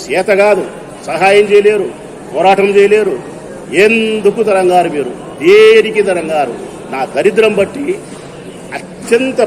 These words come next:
పనికిమాలిన అసమర్థులు నాకు ప్రత్యర్థులుగా ఉండారు. ఇది నా దర్-, దరిద్రం. అత్యంత పనికిమాలినటోళ్ళు, అత్యంత అబద్ధాలోళ్ళు, అత్యంత అసమర్థులు నాకు, నాకు పోటీగా ఉండారు. నాకు చెప్పుకోవాలని అసలు దరిద్రం,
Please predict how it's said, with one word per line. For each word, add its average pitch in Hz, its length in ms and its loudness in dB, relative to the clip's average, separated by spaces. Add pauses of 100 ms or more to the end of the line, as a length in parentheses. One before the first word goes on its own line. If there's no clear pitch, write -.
పనికిమాలిన 214 640 0 (120)
అసమర్థులు 277 560 -4
నాకు 196 200 0
ప్రత్యర్థులుగా 175 560 -2
ఉండారు. 127 280 -6 (840)
ఇది 170 160 0
నా 165 40 -2 (180)
దర్-, 160 160 -4 (180)
దరిద్రం. 226 380 0 (920)
అత్యంత 254 500 -4 (100)
పనికిమాలినటోళ్ళు, 190 760 0 (160)
అత్యంత 240 380 -8 (100)
అబద్ధాలోళ్ళు, 185 640 0 (320)
అత్యంత 254 340 -6 (100)
అసమర్థులు 214 540 0 (1700)
నాకు, 185 180 0 (160)
నాకు 196 240 0
పోటీగా 190 380 4
ఉండారు. 139 280 -4 (300)
నాకు 190 140 -4 (100)
చెప్పుకోవాలని 233 680 2
అసలు 190 300 -2
దరిద్రం, 180 320 -2